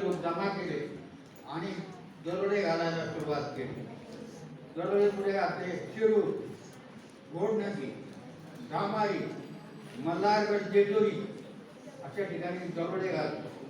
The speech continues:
सरकारी तिजोरी लुटल्या आणि मग सरकार हडबडून जागे झालं आणि त्यांचा बंदोबस्त, बंदोबस्त करण्यासाठी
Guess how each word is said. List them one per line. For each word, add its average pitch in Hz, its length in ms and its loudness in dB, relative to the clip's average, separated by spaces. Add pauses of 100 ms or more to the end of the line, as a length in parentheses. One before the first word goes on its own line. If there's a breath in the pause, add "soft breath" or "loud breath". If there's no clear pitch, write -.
(480)
सरकारी 180 420 -2
तिजोरी 190 540 2
लुटल्या 156 300 -2 (720)
आणि 170 200 0
मग 185 160 -2
सरकार 185 500 2 (720)
हडबडून 196 460 2
जागे 180 320 0
झालं 165 260 0 (640)
आणि 175 240 -6
त्यांचा 185 320 -2
बंदोबस्त, 196 640 2 (100)
बंदोबस्त 190 600 -4
करण्यासाठी 180 680 -4